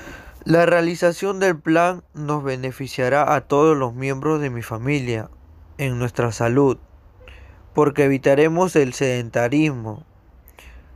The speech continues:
tener problemas crónicos y cardiovasculares,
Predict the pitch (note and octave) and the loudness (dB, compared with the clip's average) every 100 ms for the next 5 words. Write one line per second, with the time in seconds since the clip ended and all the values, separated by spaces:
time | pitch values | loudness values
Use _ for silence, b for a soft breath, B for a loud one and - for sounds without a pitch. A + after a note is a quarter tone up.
0 | - - - - - D3 D#3 D#3 D3+ D3+ | -20 -20 -20 -20 -4 2 2 2 2 2
1 | D3 C#3 C3 - E3+ F3+ F#3 F3 F#3+ F#3+ | 2 0 -2 0 2 2 -2 -4 -2 -2
2 | - _ - D#3 - - D3 C3 B2+ B2 | -4 _ -10 -8 -4 0 0 2 2 0
3 | - B2+ C3 B2+ A2+ G#2+ - | 0 -2 2 0 -2 -10 -20